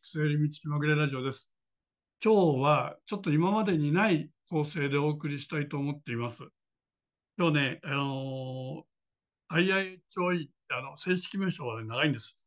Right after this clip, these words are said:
人と組織と地球のための国際研究所というですね、ところの、えー、川北さん、えー、代表の川北さんにお越しをいただいています。あのー、で、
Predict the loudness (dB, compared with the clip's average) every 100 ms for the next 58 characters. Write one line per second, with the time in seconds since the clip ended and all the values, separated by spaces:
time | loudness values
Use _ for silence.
0 | _ _ -8 -2 2 2 4 0 0 -6
1 | -8 -8 -12 -2 2 2 2 2 4 4
2 | 2 -8 -2 0 2 2 2 2 -4 -4
3 | -6 -8 -10 -10 -12 -14 -14 -14 -14 _
4 | _ _ _ _ _ _ -8 -2 0 2
5 | 2 0 -6 _ -4 -2 -2 -4 2 4
6 | 4 2 2 4 4 4 4 0 -4 -2
7 | 0 2 2 4 2 0 -4 -6 -4 -4
8 | 0 4 4 2 -4 _ _ _ _ -10
9 | -2 -2 0 0 0 -2 -6 -12 -16 -10
10 | -6 -6 -10 -20 _ _ _ _ _ _
11 | _ _ _ _ _ _ _ _ _ -4
12 | -2 0 -2 -4 -6 -8 -8 -10 _ _
13 | _ _ _ _ _ _ _ _ _ _
14 | _ _ _ _ -4 2 2 0